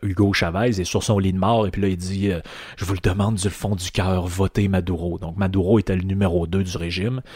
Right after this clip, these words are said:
et puis Chavez exhorte les Vénézuéliens qui le, qui l'adulent un peu comme un genre de... Ben, un peu comme en Corée du Nord, là, avec le, le gars avec la coupe de cheveux qui ressemble un peu d'un genre de cornet, là.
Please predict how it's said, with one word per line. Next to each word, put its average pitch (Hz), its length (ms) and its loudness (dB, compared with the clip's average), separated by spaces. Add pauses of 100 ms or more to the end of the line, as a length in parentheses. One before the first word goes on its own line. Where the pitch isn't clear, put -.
(240)
et - 100 -6
puis 98 200 0
Chavez 92 580 2
exhorte 95 440 0
les 92 120 0
Vénézuéliens 90 800 -2
qui 101 140 -6
le, 78 140 -8 (640)
qui 101 120 2
l'adulent 90 520 4
un 80 100 0
peu 92 140 -2
comme 82 180 -4
un 82 100 -4
genre 90 240 -2
de... 78 400 -8
Ben, 87 140 -8
un - 40 -10
peu - 140 -6
comme 95 160 -4
en 90 100 0
Corée 87 240 -6
du 85 140 -8
Nord, 87 260 -6
là, 82 60 -6
avec 78 220 -10
le, 78 220 -8
le 80 200 -8
gars 90 200 -2
avec 82 220 -6
la 82 120 -8
coupe 87 180 -6
de 78 120 -6
cheveux - 320 -6
qui - 160 -8
ressemble 82 320 -4
un 76 100 -6
peu 90 100 -6
d'un 82 200 -6
genre 87 160 -6
de 80 100 -6
cornet, 87 460 -6
là. 95 60 -12